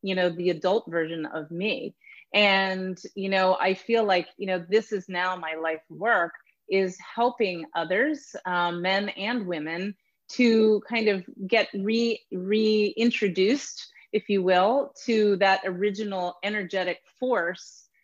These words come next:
uh, that we have, um, you know, that we were born to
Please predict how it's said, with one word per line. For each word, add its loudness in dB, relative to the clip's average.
uh, 2
that -4
we -10
have, -4
um, -8
you -10
know, -4
that -2
we -4
were -4
born -6
to -14